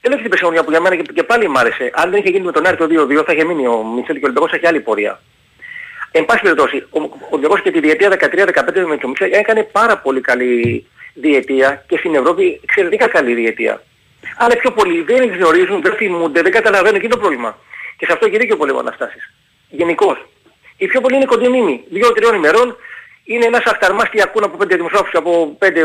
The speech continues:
που διαβάζουν πέντε κείμενα και λένε, «Α, αυτή είναι η πραγματικότητα». Μα δεν είναι αυτή η πραγματικότητα. Λέγαμε πέρσι για τον Μίτσελ, λέει, «Δεν κάνει ο Μίτσελ». Λέει, «Καταλαβαίνω ποιος είναι ο Μίτσελ». Δεν είναι πυρηνική φυσική, ούτε οι γιατροί, εννοείται, αλλά σε αυτό το αντικείμενο που ασχολούνται, που ήταν πρώην ποδοσφαιριστές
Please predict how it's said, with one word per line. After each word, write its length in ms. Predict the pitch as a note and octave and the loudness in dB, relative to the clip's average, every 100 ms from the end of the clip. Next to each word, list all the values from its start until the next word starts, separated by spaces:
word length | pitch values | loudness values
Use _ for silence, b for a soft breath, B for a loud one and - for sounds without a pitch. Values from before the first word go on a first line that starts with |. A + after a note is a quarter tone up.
| D#3 | 2
που 120 | D3 | 2
διαβάζουν 320 | D#3+ E3+ F3 | 2 2 0
πέντε 160 | D3+ D3+ | -2 -2
κείμενα 280 | A3 B3+ G#3 | 0 0 2
και 80 | |
λένε, 160 | A#3+ G#3 | 2 4
«Α, 100 | G#3+ | 2
αυτή 160 | F#3+ A3 | 0 -2
είναι 80 | G#3 | 0
η 40 | |
πραγματικότητα». 400 | G3+ G3+ G3 G3+ | 0 2 0 0
Μα 80 | A3 | 0
δεν 60 | C#4 | 0
είναι 80 | |
αυτή 120 | C4 A3 | 0 0
η 20 | |
πραγματικότητα. 720 | F3+ C#3+ A#2+ A#2 A2 - - B B B | 0 0 -4 -6 -6 -8 -12 B B B
Λέγαμε 320 | G3 B3 G#3+ | 2 2 2
πέρσι 140 | A3 | 0
για 100 | A3 | -2
τον 100 | E3+ | -2
Μίτσελ, 160 | F#3 E3+ | -4 -2
λέει, 100 | F#3 | 0
«Δεν 100 | F3 | 2
κάνει 200 | F3+ E3+ | 0 0
ο 60 | C3 | -2
Μίτσελ». 300 | C3+ C#3 - | -4 -8 -4
Λέει, 240 | G#3+ B3 - B B | -2 -2 -6 B B
«Καταλαβαίνω 420 | G#3+ G3 E3 D#3 | 0 2 2 0
ποιος 120 | C#3 D3 | -2 -2
είναι 80 | D#3 | 0
ο 20 | |
Μίτσελ». 320 | E3+ - A2+ _ B B B | -2 -2 -4 _ B B B
Δεν 220 | D3+ B3 | -2 2
είναι 160 | D4 D4 | 2 2
πυρηνική 360 | B3 G#3+ E3+ D#3+ | 2 0 0 -4
φυσική, 380 | D3+ C3 C3+ C3 | -6 -8 -6 -4
ούτε 220 | A3+ - | 0 0
οι 40 | |
γιατροί, 320 | G3 E3 B2+ B2+ | 2 0 0 0
εννοείται, 360 | D#3 G#3 E3 - | 2 2 0 0
αλλά 200 | D3 E3 | 2 2
σε 220 | D#3 - | 0 -2
αυτό 300 | E3+ - G#3+ | -4 0 0
το 80 | A3 | 2
αντικείμενο 640 | G3 F3 E3 D3 C#3 D#3 - _ _ _ _ | 0 0 0 0 0 -4 -8 _ _ _ _
που 100 | A#3 | -2
ασχολούνται, 720 | A#3+ - F3 D#3+ D3+ D3+ - _ B B B B - | 0 0 0 0 2 0 -2 _ B B B B -4
που 80 | A3 | 0
ήταν 220 | A3+ A3+ | 0 2
πρώην 180 | G#3+ A#3 | 2 2
ποδοσφαιριστές 720 | G#3+ - F3 D3+ - C#3+ | 2 2 0 0 0 0